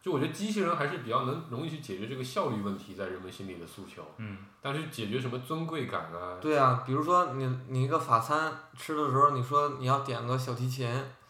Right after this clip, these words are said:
Speaker 3: 然后过来人给来了个机器人儿，<laughs> 过来给你放了个小提琴。
Speaker 1: 那我不如打开，
Speaker 3: 音乐。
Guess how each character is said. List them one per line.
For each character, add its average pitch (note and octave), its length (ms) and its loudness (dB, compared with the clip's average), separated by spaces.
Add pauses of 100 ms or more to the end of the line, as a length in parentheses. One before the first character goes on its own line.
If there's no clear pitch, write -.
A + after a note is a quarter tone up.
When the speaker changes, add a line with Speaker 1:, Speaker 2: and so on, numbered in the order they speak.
(640)
Speaker 3:
然 C3 120 6
后 - 80 4
过 E3 140 12
来 D3+ 80 12
人 C#3+ 280 6 (100)
给 F#3 100 0 (100)
来 C3+ 200 10
了 D#3 80 6
个 D3+ 120 8
机 D#3 140 -2
器 E3+ 180 4
人 E3 100 6
儿， B2+ 180 4 (240)
<laughs> - 320 -4
过 E3+ 80 6
来 D#3 60 4
给 G3+ 180 8
你 D#3+ 100 6
放 E3+ 340 8
了 F#3 60 0
个 D#3+ 160 4
小 C#3+ 180 4
提 B2+ 100 2
琴。 C#3 80 0
Speaker 1:
那 D#3+ 80 10
我 C3 200 8
不 C#3 140 4
如 C#3+ 140 8
打 - 180 10
开， C#3 180 12
Speaker 3:
音 G3+ 100 12
乐。 D3 220 8